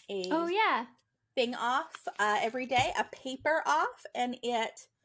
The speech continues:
Speaker 1: gives me little messages. And there's one from the other day,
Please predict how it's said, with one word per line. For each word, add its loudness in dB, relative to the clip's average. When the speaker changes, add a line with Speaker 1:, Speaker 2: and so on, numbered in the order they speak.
Speaker 1:
gives -4
me -6
little -4
messages. -6
And 0
there's -4
one -2
from -4
the -8
other -4
day, -4